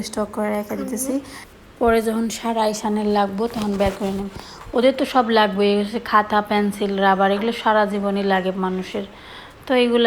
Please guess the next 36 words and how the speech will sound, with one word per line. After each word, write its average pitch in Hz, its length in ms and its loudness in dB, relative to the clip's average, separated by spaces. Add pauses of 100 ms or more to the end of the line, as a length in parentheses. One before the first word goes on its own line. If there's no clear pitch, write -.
আসলে 214 320 -2 (400)
রেখে 208 320 0
দিলে 196 160 0 (160)
ক্ষতি 214 240 -6 (100)
নেই। 190 120 -2 (100)
তাই 226 200 2
ভাবলাম 220 260 0 (100)
যে 214 60 0 (120)
কম 240 200 4
দামে 220 260 0
বেচারছে, 214 420 -4 (140)
এখানে 208 200 -4 (140)
ঘরে 202 180 2 (100)
রেখে 196 240 -4
দেই, 254 120 -2 (380)
কারণ 208 260 0
সারার 220 320 6
তো 208 60 0 (100)
লাগবেই, 190 380 2
ঈশানেরও 190 460 0
লাগবো 180 260 -4
কদিন 185 320 -4
পরে। 202 140 -8 (560)
তো - 140 0
এখানে 254 200 8
হচ্ছে 262 240 4
বিকেলবেলা 254 480 6
আমার 233 240 4
সময় 247 280 4
কাটতেছিল 233 460 0 (140)
না, 185 60 -4 (560)
কি 262 120 -2 (140)
করুম, 262 240 6 (100)
কি 254 160 -4
করুম 247 260 2
ভাবতেছিলাম, 214 480 0